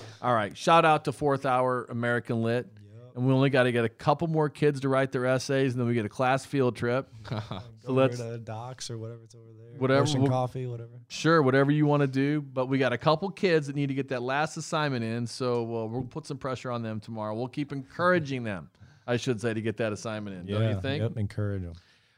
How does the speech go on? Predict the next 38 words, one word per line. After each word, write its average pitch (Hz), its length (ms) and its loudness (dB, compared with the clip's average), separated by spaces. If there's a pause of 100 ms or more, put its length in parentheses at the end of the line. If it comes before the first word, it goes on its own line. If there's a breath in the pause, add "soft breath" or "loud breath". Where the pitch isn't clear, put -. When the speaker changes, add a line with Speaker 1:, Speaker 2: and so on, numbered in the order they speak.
(120 soft breath)
Speaker 1:
All 135 80 2
right, 127 160 4
guys. 110 300 -4
Well, 120 80 -8
thanks 135 220 -2
so 143 80 -4
much 131 180 0
for 120 80 -10
coming 120 300 -2
by. 110 280 -2
This 143 200 -8
wasn't 143 260 0
too 123 120 -4
bad. 110 220 0
I 123 60 4
didn't 131 420 -2
humiliate 113 540 0
you 110 80 -6
too 117 160 -4
many 110 220 0
with 107 120 -2
too 123 160 -2
many 117 140 0
American 107 400 0
Lit 107 160 -2
questions. 113 400 -4
I 117 60 2
tried 147 240 4
to 139 80 0
scare 120 320 2
you 113 120 2
today 101 360 -2
to 107 80 -2
keep 117 240 -6
you 117 80 -2
on 104 140 0
your 101 120 -2
toes. 101 460 -2